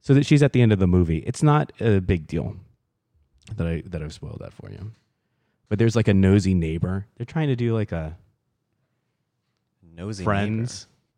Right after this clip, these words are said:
Speaker 2: neighbor.
Speaker 1: or, like, a, they're trying to do, like,
Speaker 2: I
Speaker 1: a
Speaker 2: mean, that's a
Speaker 1: sitcom.
Speaker 2: pretty classic trope of sitcoms. Even, uh,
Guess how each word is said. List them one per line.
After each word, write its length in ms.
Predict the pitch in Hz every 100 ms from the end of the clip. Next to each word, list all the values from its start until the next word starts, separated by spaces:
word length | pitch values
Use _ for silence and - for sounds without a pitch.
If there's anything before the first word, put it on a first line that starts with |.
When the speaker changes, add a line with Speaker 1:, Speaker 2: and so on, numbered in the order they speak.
| -
Speaker 2:
neighbor. 100 | 95
Speaker 1:
or, 40 |
like, 140 | 104 101
a, 220 | 95 90 _ _ _ _ _ _ _ _ _ _ _ _ _ _
they're 80 | 113
trying 240 | - 131 127
to 40 |
do, 160 | 117 110
like, 180 | 98 92
Speaker 2:
I 20 |
Speaker 1:
a 40 |
Speaker 2:
mean, 100 | 110
that's 180 | 110 -
a 40 | 95
Speaker 1:
sitcom. 100 | 80
Speaker 2:
pretty 220 | 110 110
classic 600 | - 104 90 - 90 _
trope 360 | - 85 71
of 80 | 78
sitcoms. 720 | - 87 78 - 73 - 87
Even, 320 | 107 110 98 85
uh, 340 | 80 78